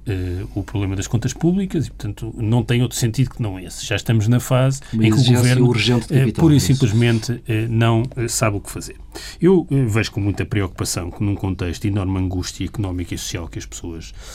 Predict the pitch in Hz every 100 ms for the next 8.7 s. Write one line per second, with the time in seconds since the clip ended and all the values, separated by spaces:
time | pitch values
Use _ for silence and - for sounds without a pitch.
0 | - - 117 92 92 92 90 - - -
1 | - 95 98 107 98 101 - 95 90 101
2 | 127 - - - 147 135 - 139 147 170
3 | 147 143 135 - - 135 139 139 156 -
4 | 143 135 135 139 127 139 123 135 139 135
5 | 139 123 135 131 - 127 - 113 101 -
6 | - - - - - - - - 104 101
7 | 120 110 - - 113 104 - 95 - 104
8 | 92 - - - - - 98